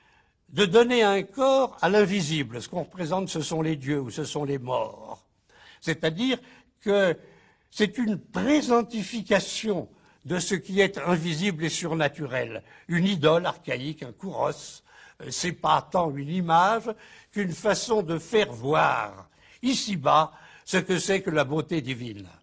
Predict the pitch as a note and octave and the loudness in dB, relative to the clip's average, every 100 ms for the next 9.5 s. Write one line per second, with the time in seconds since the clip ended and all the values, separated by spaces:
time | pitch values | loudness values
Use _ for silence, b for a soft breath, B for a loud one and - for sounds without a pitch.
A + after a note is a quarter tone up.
0 | _ _ b b b C3 C3 C#3+ - D3 | _ _ b b b -4 -2 -4 -2 -2
1 | C3 B2+ C3 - B2+ A#2 A2+ C3 G3 G#3+ | -2 -4 -6 -8 -10 -8 -10 -10 -12 -16
2 | _ b b b b b b b E3+ F#3+ | _ b b b b b b b 0 2
3 | F#3 G3+ D#3 D#3+ D3 E3 E3+ F#3+ F3 C3 | 4 2 2 0 0 -2 4 4 6 2
4 | A2 _ _ b b D#3 C#3 F3 D3 F3 | -2 _ _ b b -10 -4 -4 -4 -6
5 | - - F#3 - _ _ b b b b | -2 0 0 -2 _ _ b b b b
6 | b b C3 F#3 G#3 G3+ G3 A#3 A3+ E3+ | b b 2 4 6 4 2 4 4 4
7 | B2 B2+ E3+ G#3+ A#3 G#3+ F#3 F#3+ F#3+ - | 2 -2 0 0 4 4 4 0 -2 -2
8 | C#3 G#3 F#3+ G3 - F3 - F3+ D3+ C3 | 0 0 2 -2 -2 -10 -6 -4 -4 -4
9 | C3+ A#2+ G3 G3+ D3+ | -6 -6 -8 -8 -10